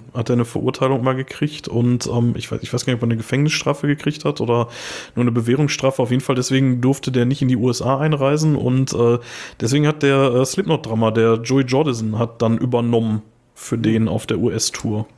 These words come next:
Speaker 1: mal vor
Speaker 2: Ja, rest, re-,
Speaker 1: zehn Jahren.
Speaker 2: rest in, rest in peace an der
Speaker 1: Ja.
Speaker 2: Stelle.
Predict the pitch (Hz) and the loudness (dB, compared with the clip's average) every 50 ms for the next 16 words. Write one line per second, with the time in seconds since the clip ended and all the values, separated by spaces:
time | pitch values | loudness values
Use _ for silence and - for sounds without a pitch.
0 | _ - - 107 107 107 107 - - - 110 110 104 98 101 107 - - - 104 | _ -4 -4 -2 -2 -4 -6 -6 -2 0 2 4 4 4 2 2 0 -2 -2 0
1 | 104 107 107 110 117 117 113 113 107 110 117 117 117 - - 113 110 - - - | 0 2 2 2 2 2 2 2 2 4 2 2 2 0 0 -2 -2 -2 -6 -14
2 | _ _ _ _ - - 95 104 113 113 - - 110 95 - - 107 101 - 107 | _ _ _ _ -10 -4 -2 -2 -2 -2 -2 -4 -4 -4 -2 -4 -4 -2 -2 -2
3 | 95 95 95 92 110 113 113 110 101 95 | -2 -2 0 0 2 4 4 4 2 0